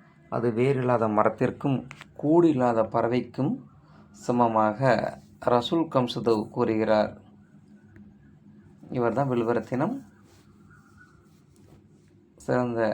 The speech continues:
கவிஞராகவும் இருக்கிறாரு, அதே நேரத்துல பாடல் ஆசிரியராகவும் இருக்கிறாரு.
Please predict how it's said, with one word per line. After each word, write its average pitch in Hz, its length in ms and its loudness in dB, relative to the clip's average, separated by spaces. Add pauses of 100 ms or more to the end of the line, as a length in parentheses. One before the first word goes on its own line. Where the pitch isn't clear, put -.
(420)
கவிஞராகவும் 120 640 0
இருக்கிறாரு, 117 520 0 (760)
அதே 123 200 2
நேரத்துல 123 460 -2
பாடல் 123 360 4
ஆசிரியராகவும் 113 680 0
இருக்கிறாரு. 113 500 0